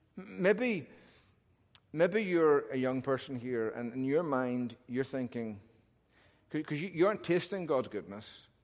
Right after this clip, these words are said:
and magnifying it. God's small to you and trivial and boring. A-, and so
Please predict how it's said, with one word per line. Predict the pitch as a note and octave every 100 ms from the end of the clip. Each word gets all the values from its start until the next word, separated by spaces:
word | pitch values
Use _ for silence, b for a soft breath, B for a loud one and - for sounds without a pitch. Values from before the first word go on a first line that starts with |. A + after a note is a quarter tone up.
| _ _ _
and | - B2
magnifying | B2+ D3 D3+ - F#2+ F#2+
it. | A2+
God's | C3+ D#3+
small | - - B2 C3+
to | C#3 A#2+
you | G#2+
and | G2
trivial | D3 C3 C3 G2+
and | A2
boring. | G2 B2+ A#2 E2 - _ _ _ _ _ _ _ _ _ _ _ _ _ _ _ b b b b b b b _ _ _ _
A-, | - - D3
and | D#3+ D3+ - - -
so | - D#3 D#3